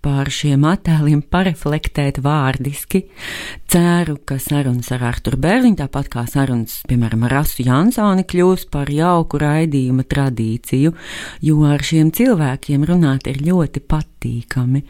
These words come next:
un nav tur tieši nekāda vairs veltīguma. Tā kā autors uz Rīgu braukt negribēja, tad mēs ar diktafonu un vilcienu devāmies uz Olaini. Nu, un sanāca tāda kā jauna, skaista rubrika raidījumā, proti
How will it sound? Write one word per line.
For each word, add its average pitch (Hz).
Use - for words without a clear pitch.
un 139
nav 202
tur -
tieši 147
nekāda 165
vairs 123
veltīguma. 131
Tā 170
kā 151
autors 151
uz 147
Rīgu 156
braukt 131
negribēja, 233
tad 160
mēs 160
ar -
diktafonu 127
un 180
vilcienu 247
devāmies 170
uz 143
Olaini. 135
Nu, 254
un 226
sanāca 190
tāda 160
kā 147
jauna, 175
skaista 156
rubrika 143
raidījumā, 117
proti 226